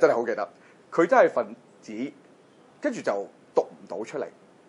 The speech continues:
跟住啲問題 set 咗十題啦，噉啊，讀唔到出嚟。噉個遊戲呢，就阿詹叔問到，即係，呃，好，好甩咳噉樣。噉後來就發現係因為我啲字寫得好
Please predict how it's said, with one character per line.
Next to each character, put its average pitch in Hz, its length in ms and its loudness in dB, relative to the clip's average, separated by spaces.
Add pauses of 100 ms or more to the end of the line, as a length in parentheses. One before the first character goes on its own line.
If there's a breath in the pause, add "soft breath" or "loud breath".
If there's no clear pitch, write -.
(100)
跟 226 120 4
住 190 200 0
啲 - 40 -
問 143 60 0
題 117 80 -6
set 143 280 -2
咗 - 120 -4
十 113 80 -6
題 95 160 -12
啦， 120 200 0
噉 156 160 -6
啊， 101 80 -6 (240)
讀 120 60 -8
唔 98 180 -12
到 104 100 -10
出 147 140 -8
嚟。 104 80 -6 (320 soft breath)
噉 277 80 0
個 311 80 6
遊 123 180 0
戲 156 60 4
呢， 196 100 4
就 110 320 -4 (120)
阿 143 140 4
詹 208 160 -6
叔 220 80 -2
問 107 180 -8
到， 110 140 -6
即 151 240 -4 (160)
係， 127 480 -2
呃， 82 240 -8
好， 113 60 -8
好 123 300 -4
甩 156 100 -2
咳 - 160 -14
噉 101 200 -16
樣。 82 140 -12 (460 soft breath)
噉 196 220 0 (140)
後 147 200 2
來 110 80 2
就 123 80 -6
發 135 140 0
現 117 120 -4
係 117 60 -2
因 151 80 0
為 120 100 -4
我 104 180 -4
啲 135 40 -8
字 101 160 -18
寫 101 140 -10
得 110 80 -4
好 - 60 -18